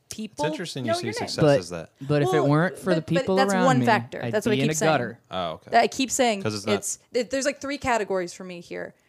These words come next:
Speaker 1: Making a
Speaker 2: I,
Speaker 1: name
Speaker 2: I
Speaker 1: for
Speaker 2: equate
Speaker 1: yourself.
Speaker 2: that with famous.
Speaker 1: Moneta-, yeah, famous, monetary, and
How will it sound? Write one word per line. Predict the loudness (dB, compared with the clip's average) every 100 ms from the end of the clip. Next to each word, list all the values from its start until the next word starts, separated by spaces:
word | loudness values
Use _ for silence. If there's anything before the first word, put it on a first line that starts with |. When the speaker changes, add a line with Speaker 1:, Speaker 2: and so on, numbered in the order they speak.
| _
Speaker 1:
Making | -6 -4 2
a |
Speaker 2:
I, | 4
Speaker 1:
name | 4
Speaker 2:
I | 4
Speaker 1:
for | 2
Speaker 2:
equate | 2 2
Speaker 1:
yourself. | 0
Speaker 2:
that |
with | -6
famous. | -12 -10 -8 -6 -8 -10 -4
Speaker 1:
Moneta-, | -2 -2 -4 -6
yeah, | 0 0
famous, | 0 -2 0 -2 -4 -4
monetary, | -4 -2 -2 -4 -6 -4 -6 -8 -10
and | -10 -10 -12